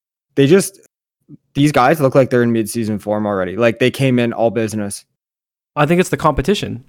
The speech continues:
Speaker 2: I think that's part of it. I think guys are, guys are amped. There's guys who wanna make this team, right?
Speaker 1: I'll say that Nylander looks like he's in mid-season form. That dude looks like he's ready to stomp on some throats.
Speaker 2: And Odog said the same thing as me, man. Nylander is a great player.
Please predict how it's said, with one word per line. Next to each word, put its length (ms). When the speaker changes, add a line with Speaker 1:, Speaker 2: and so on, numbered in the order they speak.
Speaker 2:
I 100
think 160
that's 180
part 200
of 60
it. 80
I 80
think 180
guys 300
are, 320
guys 200
are 80
amped. 540
There's 220
guys 260
who 60
wanna 260
make 160
this 120
team, 460
right? 340
Speaker 1:
I'll 100
say 180
that 240
Nylander 500
looks 180
like 100
he's 160
in 120
mid-season 420
form. 300
That 200
dude 240
looks 240
like 260
he's 640
ready 560
to 80
stomp 400
on 100
some 220
throats. 500
Speaker 2:
And 140
Odog 360
said 140
the 60
same 200
thing 140
as 100
me, 140
man. 340
Nylander 400
is 100
a 40
great 340
player. 400